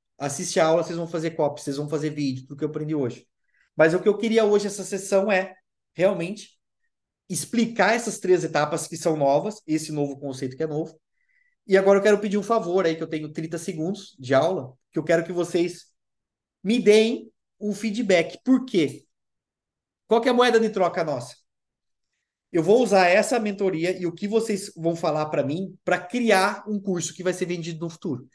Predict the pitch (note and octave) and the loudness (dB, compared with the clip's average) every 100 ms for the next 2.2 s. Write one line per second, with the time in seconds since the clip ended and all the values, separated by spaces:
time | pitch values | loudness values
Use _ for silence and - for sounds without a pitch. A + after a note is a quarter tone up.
0 | _ _ D3+ D3+ E3 G#3+ F3 D#3+ E3 - | _ _ -4 -2 2 4 4 2 0 -2
1 | E3 E3 F3 F3 F3+ D3+ D3 D3 E3+ F3 | -4 -4 -8 -6 0 0 0 -4 -6 -4
2 | B2+ B2+ | -4 -6